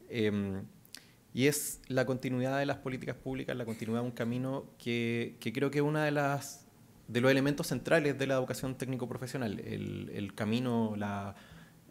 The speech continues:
la posta que me toca asumir desde el año pasado es una posta que viene de, una, de, un dis-, de un debate y de una, eh, toma de decisiones conjuntas que es de larga data.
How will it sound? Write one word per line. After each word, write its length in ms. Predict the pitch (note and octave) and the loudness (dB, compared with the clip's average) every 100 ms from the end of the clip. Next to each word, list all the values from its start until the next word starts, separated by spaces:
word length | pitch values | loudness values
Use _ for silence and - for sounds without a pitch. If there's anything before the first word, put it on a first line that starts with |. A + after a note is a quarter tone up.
| - | -10
la 320 | - G#2 G2+ F#2 | -4 0 2 4
posta 340 | D3 - A#2+ | 2 2 0
que 140 | G#2+ | 2
me 140 | G#2+ G#2+ | 0 2
toca 400 | A#2 A#2 A2+ A2 | 2 4 4 2
asumir 600 | A2+ - A2+ A2+ A2+ - | 0 0 2 2 0 -8
desde 200 | - G2+ | -8 -2
el 40 | A#2 | 0
año 180 | A#2 A2+ | 2 0
pasado 540 | A2 A#2+ A#2+ A#2 A#2+ - - - | 0 0 2 2 -2 -8 -20 -14
es 160 | - B2 | -4 0
una 560 | C3 B2+ B2+ B2 A#2+ A#2 | 2 2 2 2 0 0
posta 280 | C3 - | -2 -2
que 100 | A#2 | -2
viene 540 | C3 C3+ D#3+ D#3 D#3 - | 0 2 2 2 0 -2
de, 160 | A2+ B2 | 0 0
una, 420 | C3 C#3+ C#3 C3 | 2 2 2 0
de, 100 | B2 | 0
un 100 | C3+ | 0
dis-, 180 | C#3+ - | -2 -6
de 140 | A#2 A#2+ | -6 0
un 100 | C#3 | 6
debate 400 | D3 C#3 D3+ D3 | 6 6 6 4
y 240 | C#3+ B2 | 4 4
de 140 | A#2+ A#2+ | 2 2
una, 840 | C3 C3 B2+ B2 A#2 A2 G#2+ - | 2 0 0 2 2 2 0 -6
eh, 440 | - A2+ G#2 G2+ A2 - - | -4 0 0 -2 -6 -10 2
toma 240 | C3+ C#3 | 4 6
de 60 | C3 | 2
decisiones 360 | B2+ A#2 C3+ | 0 -2 -2
conjuntas 580 | B2+ A#2 - C3+ - C3+ | -2 -4 -2 -2 0 -2
que 380 | B2+ - A#2 A#2 | -2 -2 2 2
es 80 | A#2 | 2
de 80 | A#2+ | 0
larga 240 | B2 A2 | 2 2
data. 320 | A#2 A#2+ F2+ | 2 0 -6